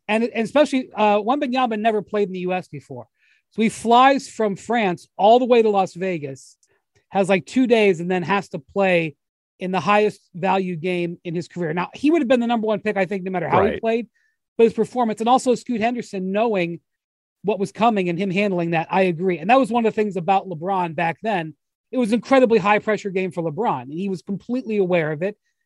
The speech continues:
Speaker 1: That game was set up for him to be displayed, and he overachieved, just like these guys overachieved.
Speaker 2: Mm-hmm.
Speaker 1: But what Wembanyama said Monday to the media was awesome,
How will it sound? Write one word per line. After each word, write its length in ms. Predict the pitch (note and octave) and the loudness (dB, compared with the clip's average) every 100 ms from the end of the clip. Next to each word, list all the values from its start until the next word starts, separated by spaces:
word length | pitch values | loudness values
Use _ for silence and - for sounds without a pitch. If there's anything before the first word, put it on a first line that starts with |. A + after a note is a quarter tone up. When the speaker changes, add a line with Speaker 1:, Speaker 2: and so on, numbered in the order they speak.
| _ | _
Speaker 1:
That 220 | A3 C#4+ C#4 | 2 2 4
game 220 | G#3+ F#3 | 2 2
was 180 | E3+ - | -4 -2
set 200 | F#3+ E3+ | 0 0
up 200 | C#3+ - _ | -2 -6 _
for 240 | - G3 E3+ | 0 2 2
him 300 | - F3 E3+ | -2 -6 -6
to 100 | D#3+ | -8
be 160 | E3 | -8
displayed, 540 | D3 D3 - D3 C#3 D3+ _ _ _ | -8 -12 -12 -8 -8 -8 _ _ _
and 100 | F3+ | -4
he 260 | G#3 G#3+ A3 | 0 0 -2
overachieved, 1000 | - A3+ A3 G#3+ G3 E3 - C4 E3 A#2 | 2 4 4 2 2 -4 -8 -6 -6 -6
just 200 | C3+ G3 | -6 -2
like 200 | G3+ F3 | -2 -2
these 180 | G3+ F#3+ | -4 -4
guys 240 | E3 E3 | -4 -4
overachieved. 540 | D#3+ E3 D3+ C#3 G2+ D2+ | -2 -4 -4 -4 -4 -4
Speaker 2:
Mm-hmm. 220 | F2+ D#2+ D#2 _ | -8 -10 -14 _
Speaker 1:
But 200 | G#3 G3+ - _ | 2 2 -2 _
what 140 | G3 | -4
Wembanyama 600 | G3 C4 D4 B3 A#3 A3+ | 0 2 2 2 2 0
said 220 | - G#3+ F3+ | -2 -2 0
Monday 480 | F#3 F#3 D#3+ C#3+ - _ _ _ _ | -2 -2 -4 -6 -10 _ _ _ _
to 60 | |
the 80 | F3+ | -8
media 400 | F3 F#3 E3+ D3+ | -6 -4 -4 -6
was 300 | C#3+ D#3+ C#3+ - | -6 -8 -8 -6
awesome, 440 | D#3+ D#3 - A#2 | -6 -6 -10 -20